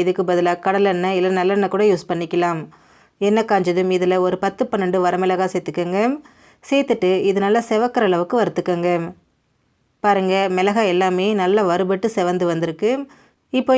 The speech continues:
எண்ணெயை வடிச்சிட்டு அந்த மிளகாவை மட்டும் தனியா எடுத்து வச்சிடுங்க. இது நல்லா ஆறி வரட்டும். நான் இன்னைக்கு மிக்சர் ஜார்லயே எடுத்து வச்சிருக்கேன். இது அப்படியே ஒரு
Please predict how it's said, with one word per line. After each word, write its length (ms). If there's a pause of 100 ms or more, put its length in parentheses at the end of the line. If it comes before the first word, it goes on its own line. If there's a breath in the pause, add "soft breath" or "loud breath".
எண்ணெயை 320
வடிச்சிட்டு 460
அந்த 160
மிளகாவை 420
மட்டும் 340
தனியா 280
எடுத்து 220
வச்சிடுங்க. 320 (100)
இது 140
நல்லா 200 (100)
ஆறி 220
வரட்டும். 340 (760)
நான் 140
இன்னைக்கு 300
மிக்சர் 320
ஜார்லயே 280
எடுத்து 200
வச்சிருக்கேன். 480
இது 120
அப்படியே 280
ஒரு 80